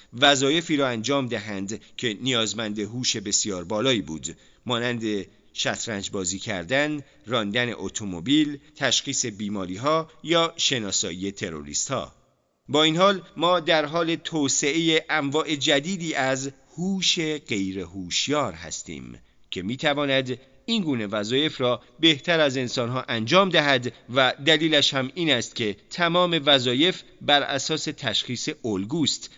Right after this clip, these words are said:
و الگوریتم‌های ناهوشیار ممکن است به زودی از هوشیاری انسان در زمینهٔ تشخیص الگوها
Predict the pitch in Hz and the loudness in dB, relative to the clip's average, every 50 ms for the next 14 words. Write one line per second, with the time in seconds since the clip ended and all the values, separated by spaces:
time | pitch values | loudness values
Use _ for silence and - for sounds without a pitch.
0 | _ - 117 113 - - 117 110 107 110 104 117 120 120 117 - - 156 175 208 | _ -4 -2 -2 -2 -2 -4 -4 -4 -2 -2 -2 -2 -2 -4 -6 -4 -2 0 0
1 | 214 202 185 170 151 135 120 107 110 113 104 98 - - - 135 143 156 170 175 | 2 2 2 4 4 2 2 0 -2 -4 -4 -2 -2 0 2 4 6 6 6 4
2 | 175 160 - - - 156 147 143 - 180 175 160 147 139 - - 120 101 127 127 | 2 -2 -6 -4 -2 -2 -2 0 2 2 4 4 4 2 2 -2 -4 0 0 2
3 | 123 117 - 117 104 101 104 120 175 196 220 107 - - _ _ _ - 147 135 | 2 2 0 0 -2 -2 -2 -2 -2 -2 -2 -4 -8 -14 _ _ _ 2 2 2
4 | 127 107 107 92 92 113 127 123 - - - 131 127 123 131 156 202 208 170 131 | 2 0 -4 -6 -4 -2 0 0 2 2 2 2 2 2 2 0 0 0 0 0
5 | 123 113 104 - - 107 90 80 78 73 - _ _ - 107 117 113 110 104 101 | 0 -2 -2 -4 -4 -4 -6 -6 -8 -12 -16 _ _ 0 2 2 2 2 2 0
6 | 123 113 113 117 131 147 151 139 117 - 110 92 - - - 95 - - 104 - | 0 0 0 0 0 2 4 2 2 2 0 -2 -2 -2 -2 -4 -8 -10 -10 -8
7 | - 101 95 87 85 90 90 85 101 120 135 147 156 160 156 | -6 -6 -6 -6 -6 -10 -12 -10 -6 -6 -4 -4 -4 -6 -10